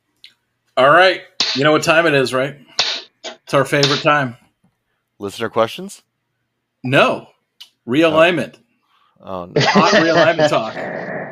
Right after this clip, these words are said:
Speaker 2: <laughs> All right, Doug, you,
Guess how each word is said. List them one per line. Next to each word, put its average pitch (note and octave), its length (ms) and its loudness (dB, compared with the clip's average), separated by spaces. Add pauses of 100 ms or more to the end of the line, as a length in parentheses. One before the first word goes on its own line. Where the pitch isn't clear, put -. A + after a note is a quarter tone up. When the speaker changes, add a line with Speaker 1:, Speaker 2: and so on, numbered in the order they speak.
(840)
Speaker 2:
<laughs> - 420 -10
All - 80 -8
right, D3 220 0
Doug, C3+ 300 2 (280)
you, B2 180 -10